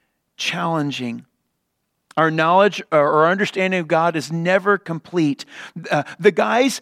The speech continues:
had spent some time with Jesus, but that doesn't mean they knew everything about Jesus. And even if they did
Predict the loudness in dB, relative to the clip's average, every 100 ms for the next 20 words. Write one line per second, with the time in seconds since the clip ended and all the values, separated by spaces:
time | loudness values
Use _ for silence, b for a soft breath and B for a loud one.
0 | B 0 0 -2 0 0 0 2 2 0
1 | 0 0 0 -4 -2 0 0 -2 -2 0
2 | 2 2 2 0 2 2 4 4 4 4
3 | 2 4 4 4 2 -4 -2 -4 -2 0
4 | -2 -2 -2 -2 0 2 2 2 4 2
5 | 2 0 2 2 2 0